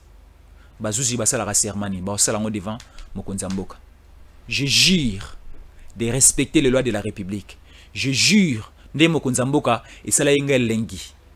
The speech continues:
Et c'est Linga Bachir de Poule, le vingt-quatre janvier deux mille dix-neuf, lorsque Tshisekedi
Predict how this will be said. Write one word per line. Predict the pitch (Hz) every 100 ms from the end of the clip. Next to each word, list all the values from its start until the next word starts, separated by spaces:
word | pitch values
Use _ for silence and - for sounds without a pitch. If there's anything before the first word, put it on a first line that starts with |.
| -
Et | -
c'est | 135
Linga | 143 131
Bachir | 117 - 135
de | 113
Poule, | 104 147 160 175 - - - - - -
le | 117
vingt-quatre | 123 123 160 143 123
janvier | 120 117 110 113 - - - - - -
deux | 104 135
mille | 143
dix-neuf, | 110 104 143 151 - - - - - - - -
lorsque | 113 139 - 123
Tshisekedi | - - - 117 147 123 120